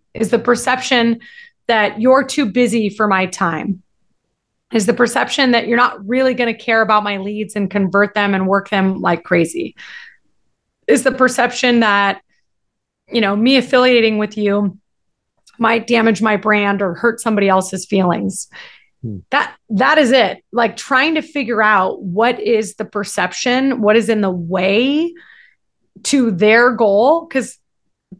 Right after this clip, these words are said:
Speaker 1: again, they don't care about us. They care about the result that they want. When they figure out that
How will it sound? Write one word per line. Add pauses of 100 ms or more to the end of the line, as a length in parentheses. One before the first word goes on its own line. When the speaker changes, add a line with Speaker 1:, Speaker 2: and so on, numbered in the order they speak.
(180)
Speaker 1:
again,
they
don't
care
about
us.
They
care
about
the
result
that
they
want.
When
they (180)
figure
out
that